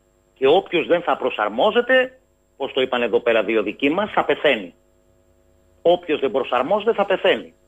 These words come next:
Εσείς δηλαδή θα πηγαίνετε στο του-, σούπερ μάρκετ και μέσω των καρτών, γιατί πλέον δεν θα κυκλοφορεί, όπως καταλαβαίνετε, χρήμα, μέσω της κάρτας θα βλέπουν ότι αγοράσατε, για παράδειγμα, ζαμπόν από γαλοπούλα. Ή αγοράσατε κρέας.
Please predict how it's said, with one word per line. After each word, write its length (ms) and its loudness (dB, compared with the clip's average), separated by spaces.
Εσείς 280 2
δηλαδή 260 2
θα 120 0
πηγαίνετε 360 -2
στο 140 -8
του-, 180 -4
σούπερ 280 0
μάρκετ 480 0
και 80 2
μέσω 260 0
των 140 -2
καρτών, 420 0
γιατί 200 -2
πλέον 240 0
δεν 100 2
θα 100 0
κυκλοφορεί, 540 0
όπως 240 -2
καταλαβαίνετε, 680 0
χρήμα, 540 -2
μέσω 300 2
της 140 -10
κάρτας 440 0
θα 120 0
βλέπουν 340 0
ότι 160 0
αγοράσατε, 540 2
για 120 -4
παράδειγμα, 720 0
ζαμπόν 580 2
από 180 -2
γαλοπούλα. 640 0
Ή 200 2
αγοράσατε 560 0
κρέας. 400 0